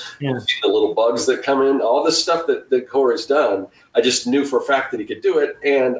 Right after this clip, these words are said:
Speaker 2: I know just because he's a friend and because I've talked with him, because I've actually cer-, not really professionally worked with him, but just, like, on our trips to, like, when we went to Creative South, I know just the back and forth, him helping come up with ideas and things, and us kicking around ideas.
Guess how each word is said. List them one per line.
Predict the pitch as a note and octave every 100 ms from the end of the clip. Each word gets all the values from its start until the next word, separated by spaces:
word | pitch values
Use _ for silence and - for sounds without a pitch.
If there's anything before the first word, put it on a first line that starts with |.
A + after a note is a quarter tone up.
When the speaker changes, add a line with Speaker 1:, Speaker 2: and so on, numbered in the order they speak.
| A#2+
Speaker 2:
I | B2
know | B2+ C#3 C3 B2+
just | C3 - - C3+
because | B2+ B2 A#2
he's | G#2+
a |
friend | G#2+ B3+ - -
and | A2
because | G#2+ -
I've | -
talked | D3 C#3 C#3
with | C#3
him, | C3+ D3+ - - -
because | - A#2
I've | A#2 G#2+
actually | A2 G#2+ - B2 G#2+ G2+
cer-, | - B2+
not | C3 - A#2
really | B2+ A2+ G#2+ - -
professionally | - - - - C#3+ G#2+
worked | A2+ G#2+ A#2
with | G#2+ A2
him, | A2+
but | A#2 G#2+ - - - -
just, | C#3+ C#3+ - -
like, | - - - -
on | A#2+ A#2+
our | G#2
trips | - B2 - -
to, | C3+ B2 A#2+ A#2+
like, | A#2 A2
when | A2+
we | A2+ A#2
went | A#2+
to | -
Creative | - A#2 -
South, | B2 B2 B2+ A#2+
I | G#2+
know | A2 A#2 A#2 A#2 - - _
just | A#2+ -
the | -
back | F#2+ G#2+ A2+
and | A#2 A2+
forth, | A2+ A#2+ B2+ -
him | A#2+ G#2
helping | A2+ - A#2 A2 G#2
come | - B2
up | - -
with | -
ideas | G2 F#2+ C#3+ D3+ C#3+
and | B2+
things, | D3 C#3+ C#3 C3+
and | G2 G2
us | -
kicking | - - C3
around | B2+ C#3 C#3
ideas. | C3+ C3+ C#3+ C#3 C#3 -